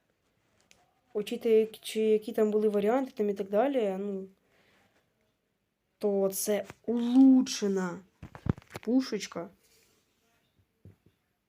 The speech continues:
Ну, а це просто вау. У плані, що собачок, собак зможе нормально побувати.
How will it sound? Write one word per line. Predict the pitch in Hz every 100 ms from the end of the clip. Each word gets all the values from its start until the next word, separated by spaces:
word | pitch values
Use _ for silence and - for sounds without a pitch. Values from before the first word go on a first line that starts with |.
| _ _
Ну, | 214 226 220 190 180
а |
це | 180 196
просто | 185 185 196 190 190 185 170
вау. | 170 165 160 190 - _ _ _ _ _ _ _
У | 196
плані, | 185 175 160
що | 160 -
собачок, | 190 180 185 185 175 -
собак | - 185 175
зможе | 180 175 180
нормально | 175 175 175 175
побувати. | 185 180 175